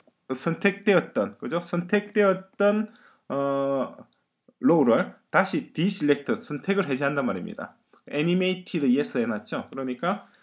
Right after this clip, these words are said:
어, 선택이 해제가 됩니다. 이러한 일련의 동작을 수행하고 난 뒤에는 해당 셀은 선택된 모습에서 사라지는 거죠. 만약에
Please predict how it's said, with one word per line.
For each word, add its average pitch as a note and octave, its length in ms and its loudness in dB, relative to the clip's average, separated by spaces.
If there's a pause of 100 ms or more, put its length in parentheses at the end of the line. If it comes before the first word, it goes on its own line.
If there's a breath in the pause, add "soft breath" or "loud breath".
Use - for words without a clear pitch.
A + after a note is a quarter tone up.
(200 soft breath)
어, G2+ 320 -8 (300 soft breath)
선택이 E3+ 540 -6
해제가 C#3 280 -2
됩니다. G2 320 -4
이러한 F3 340 2
일련의 F3+ 360 0
동작을 D#3+ 420 0
수행하고 E3 460 -4
난 D3 240 -4
뒤에는 C3+ 560 -4 (400 loud breath)
해당 E3+ 240 0
셀은 E3+ 680 0
선택된 C#3+ 1500 -4 (140)
모습에서 C3+ 560 -2
사라지는 C3 480 -2
거죠. - 160 -12 (500 loud breath)
만약에 F#3+ 720 0